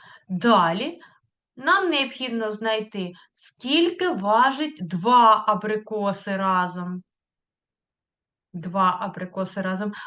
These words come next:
А потім вже зможемо знайти, скільки важить персик і два абрикоси разом. Номер дев'ять.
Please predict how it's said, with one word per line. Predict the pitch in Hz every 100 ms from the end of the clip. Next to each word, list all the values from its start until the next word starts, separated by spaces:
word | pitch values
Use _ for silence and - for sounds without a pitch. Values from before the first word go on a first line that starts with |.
| -
А | 294
потім | 294 440 494 349 240
вже | 214
зможемо | 208 240 339 339 233 196
знайти, | 190 185 180 247 277 302 - _ -
скільки | - 247 226 - 190
важить | 185 175 165 165 -
персик | 254 349 453 - 339 - -
і | 220
два | 165 190 214
абрикоси | 220 170 147 160 170 - 160
разом. | 143 135 139 143 143 - _ _ _ _ _ _ _ _ _ _ _ _ _ _ _ _ _ _ _ _ _
Номер | 180 185 196 294 440
дев'ять. | 339 302 269 254 277 -